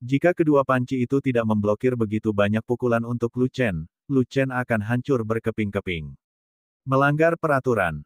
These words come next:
Kamu tidak peduli apakah itu adil atau tidak, ini adalah kontes yang tidak adil, jadi adil jika dia dan Shen Yida menindas yang lebih muda.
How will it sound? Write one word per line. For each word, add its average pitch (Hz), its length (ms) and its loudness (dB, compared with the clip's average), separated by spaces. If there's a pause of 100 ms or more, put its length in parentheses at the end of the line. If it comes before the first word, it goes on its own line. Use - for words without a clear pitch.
(200)
Kamu 147 320 2
tidak 143 240 2
peduli 127 300 2
apakah 117 340 0
itu 120 300 0
adil 117 260 0
atau 107 240 0
tidak, 104 320 -2 (320)
ini 147 160 0
adalah 143 300 2
kontes 117 420 0
yang 107 160 -2
tidak 110 240 -2
adil, 123 320 0 (240)
jadi 117 400 0
adil 113 160 0
jika 117 320 -2
dia 117 240 0
dan 110 240 0
Shen 120 300 -2
Yida 131 260 0
menindas 101 560 -2
yang 107 160 0
lebih 95 320 -4
muda. 85 380 -2